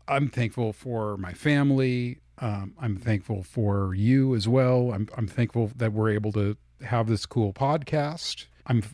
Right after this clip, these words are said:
I'm thankful that I'm a person that is able to do creative things.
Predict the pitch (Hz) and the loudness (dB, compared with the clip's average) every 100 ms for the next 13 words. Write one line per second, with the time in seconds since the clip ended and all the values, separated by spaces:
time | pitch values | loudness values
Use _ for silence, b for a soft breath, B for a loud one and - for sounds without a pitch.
0 | - 117 - 135 135 147 127 117 113 117 | -4 -4 0 0 2 0 0 0 0 2
1 | 107 101 127 120 - 120 117 104 95 104 | 0 0 0 0 0 2 2 0 0 0
2 | 104 107 104 98 98 107 92 95 90 - | 0 -2 0 0 0 -2 -2 -4 -8 -12
3 | - 143 139 139 - - | -4 -2 -2 -6 -10 -14